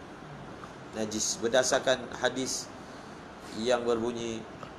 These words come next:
"Uhillat lana maitatani wa damani, ammal maitatani fassamaku wal jarad."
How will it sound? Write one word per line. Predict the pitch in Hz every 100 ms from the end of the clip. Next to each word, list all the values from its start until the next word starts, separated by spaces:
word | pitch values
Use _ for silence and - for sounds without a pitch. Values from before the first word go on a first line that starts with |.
| - -
"Uhillat | 107 107 135 117 123 -
lana | 113 120 117 113
maitatani | 113 113 110 - 107 131 120 110 107
wa | 107
damani, | 107 113 135 151 190 - - - - - - - - -
ammal | 117 123 120 113
maitatani | 117 110 110 107 117 117 156 - - - - - -
fassamaku | 113 - 139 139 127 131 131
wal | 127
jarad." | 113 123 120 147 156 147